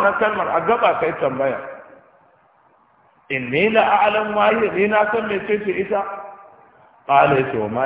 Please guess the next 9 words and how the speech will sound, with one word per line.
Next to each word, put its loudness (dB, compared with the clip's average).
hiya, -4
me -6
ce -6
kalmar?" -4
Qala, 4
sai -6
ce, -8
"Ta'lamu -2
kalimatan," -4